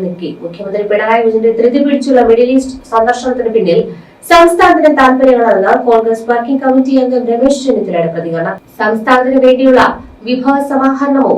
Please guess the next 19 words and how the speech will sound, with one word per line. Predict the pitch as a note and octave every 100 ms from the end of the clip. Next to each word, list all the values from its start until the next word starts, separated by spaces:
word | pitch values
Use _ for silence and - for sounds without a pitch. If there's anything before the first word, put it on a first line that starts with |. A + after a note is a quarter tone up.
| -
വികസനമോ | A3+ C4 C4 B3+ C4
അല്ല | A#3 A#3
മുഖ്യമന്ത്രിയുടെ | A3+ A#3+ A3+ G3+ F#3 E3
ലക്ഷ്യം, | E3 - - - _ A#3
മറിച്ച് | D4 D4+ - D#4 - G3+
വരാനിരിക്കുന്ന | G#3+ B3 C4+ C4+ C4 B3+ C4+ C4+
തെരഞ്ഞെടുപ്പിന് | B3+ C#4 C#4+ C#4 C#4+ C4+
മുന്നോടിയായി | B3+ C4 C#4+ C#4 - -
പ്രത്യേക | A3 A3+ C4 B3+ B3
പാർട്ടി | B3 B3+ C4 A#3 -
താല്പര്യങ്ങളാണ്. | A3 A3 A3+ F#3 E3 E3+ - - - - B3+
അതിനാലാണ് | C4+ E4+ F4+ E4 - - - A#3
സർക്കാരിന്റെ | A3+ A#3+ B3 A#3+
ഖജനാവ് | A#3 C4 C4 C4 C4
കാലിയാക്കി | B3 B3+ A#3 A#3 C4
ഈ | A#3
വിശാലമായ | A#3 B3+ B3+ A#3+ A#3 A3
വിദേശയാത്രയ്ക്ക് | B3+ B3 A3+ G#3+ - G#3+ - F#3
ഒരുങ്ങുന്നത്. | F3+ F#3 F#3 F#3